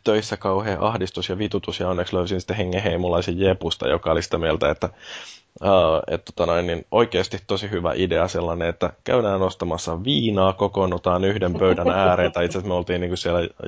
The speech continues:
Jepun olohuoneessa, äh, koko kööri, ja sitten niinku ei mitään muuta kuin pistetään mikrofoni, nauhoittaa, jauhetaan paskaa muutama tunti, katsotaan, että mistä, mistä kohtaa niinku, äh, poikkastaan, että aloitetaan sen, äh, niinku, äh,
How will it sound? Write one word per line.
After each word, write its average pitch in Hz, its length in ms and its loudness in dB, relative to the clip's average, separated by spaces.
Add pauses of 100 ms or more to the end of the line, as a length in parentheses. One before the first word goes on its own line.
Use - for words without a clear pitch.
Jepun 90 280 0
olohuoneessa, 85 720 2
äh, - 1080 -2
koko 90 280 -2
kööri, 90 520 4 (200)
ja 90 280 0
sitten 101 280 -2
niinku 95 340 0
ei 107 100 4
mitään 113 300 2
muuta 107 200 -2
kuin 98 140 -4
pistetään 101 340 -2
mikrofoni, 98 520 -2
nauhoittaa, 101 500 2
jauhetaan 98 560 0
paskaa 107 460 0
muutama 87 380 -4
tunti, 87 460 -2
katsotaan, 90 420 0
että 85 160 -4
mistä, 90 360 -2 (540)
mistä 117 280 0
kohtaa 90 360 0
niinku, 90 320 0
äh, 90 1120 0 (160)
poikkastaan, 98 580 2
että 85 180 -6
aloitetaan 107 460 2
sen, 95 140 -4
äh, 92 260 -4
niinku, 90 240 -6
äh, - 360 -8